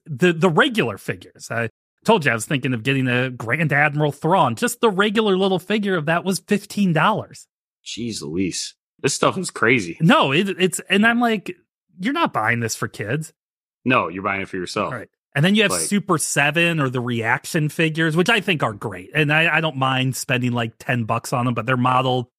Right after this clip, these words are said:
Speaker 1: over the old Star Wars thing. But you can get, what did I get my wife one time? I know I got her a Green Arrow or something, but you can get, like, the dudes that were on the boat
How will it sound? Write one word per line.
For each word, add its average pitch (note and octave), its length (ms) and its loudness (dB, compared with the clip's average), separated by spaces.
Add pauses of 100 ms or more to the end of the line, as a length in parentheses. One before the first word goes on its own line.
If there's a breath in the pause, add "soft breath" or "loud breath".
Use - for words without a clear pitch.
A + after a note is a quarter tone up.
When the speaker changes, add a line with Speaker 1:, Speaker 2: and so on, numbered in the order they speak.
(160)
Speaker 1:
over C#3 220 4
the B2+ 140 4
old B2+ 240 2
Star B2+ 340 2
Wars C3 260 0
thing. C#3+ 260 0
But B2+ 140 -2
you C#3+ 160 0
can C3 200 -2
get, A#2+ 360 2 (500)
what C3 100 2
did D3 140 6
I A2 480 0 (160)
get - 140 -6
my A#2 160 -2
wife G2+ 420 -4
one G2 240 -2
time? G2+ 340 -6
I A2 60 0
know C#3 120 2
I E3 120 2
got C3 220 2
her A2+ 160 0
a G#2+ 60 -4
Green A#2 380 0
Arrow G#2+ 380 2
or G2 120 -8
something, G2+ 500 -2
but G#2+ 200 -4
you B2 140 2
can - 160 2
get, B2 200 0
like, A#2 240 -2 (220 loud breath)
the E3 140 4
dudes D3 360 4
that D3 140 2
were C3 120 2
on B2+ 120 0
the A#2 80 -2
boat A#2+ 320 -2